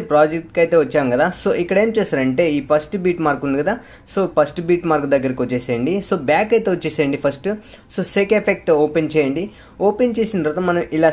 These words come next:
స్క్రోల్ చేసుకుంటూ వచ్చినట్లయితే మనకైతే, ఆ, టెక్స్ట్ ఉంటుందన్నమాట. So ఈ విధంగా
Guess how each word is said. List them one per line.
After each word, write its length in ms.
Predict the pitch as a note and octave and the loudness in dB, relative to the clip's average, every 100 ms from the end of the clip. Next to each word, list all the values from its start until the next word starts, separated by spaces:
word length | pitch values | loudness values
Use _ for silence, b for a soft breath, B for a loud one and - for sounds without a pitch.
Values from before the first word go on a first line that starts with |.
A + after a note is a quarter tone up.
| - | 0
స్క్రోల్ 260 | - G3 G3+ | -2 -2 0
చేసుకుంటూ 420 | G3+ - G#3 G3+ G3 | -4 -2 -2 2 0
వచ్చినట్లయితే 540 | D#3 E3+ C#3+ C#3+ C3+ D#3 | 0 -2 0 0 0 0
మనకైతే, 360 | C3+ C#3 E3+ D#3+ C#3+ D3 B B - C3 | 0 0 2 2 2 -4 B B -2 2
ఆ, 20 | C#3 C3+ | 2 2
టెక్స్ట్ 260 | F3 - - A3+ | -2 -2 -2 0
ఉంటుందన్నమాట. 520 | F#3+ E3+ C#3+ C3 C3+ F#3 - | 2 2 2 2 2 0 0
So 120 | F#3+ - C#3 C#3+ | -4 -2 -2 0
ఈ 20 | C#3+ | 0
విధంగా 280 | C#3 C3+ | 0 0